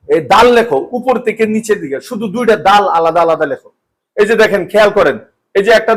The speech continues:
দাল লেখছে, আর একটা দূরে, আর একটু দূরে, হ্যাঁ, এই যে আর একটা দাল, উপর থেকে নিচে। এখন এই দালের মধ্যে দেখেন,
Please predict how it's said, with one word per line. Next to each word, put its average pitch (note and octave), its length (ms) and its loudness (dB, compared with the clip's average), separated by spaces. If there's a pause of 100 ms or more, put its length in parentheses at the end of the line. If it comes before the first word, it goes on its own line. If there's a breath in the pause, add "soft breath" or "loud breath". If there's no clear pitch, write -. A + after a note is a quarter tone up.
দাল A3+ 100 6 (100)
লেখছে, A#3 280 0 (380)
আর F#3 120 -2
একটা F#3 180 -8
দূরে, A3 200 2
আর G3 80 0
একটু G#3+ 160 -8
দূরে, D#3+ 160 -8 (200)
হ্যাঁ, D#3 160 -4 (340)
এই G3+ 80 0
যে B3 120 2
আর A#3 140 4
একটা A#3 160 0
দাল, F#3 180 2 (340)
উপর A3+ 220 -2
থেকে G3+ 200 0
নিচে। D3 160 -6 (320 soft breath)
এখন A#3 140 2 (160)
এই B3 60 4 (140)
দালের D#4 340 6
মধ্যে C4 200 0 (100)
দেখেন, D4 220 2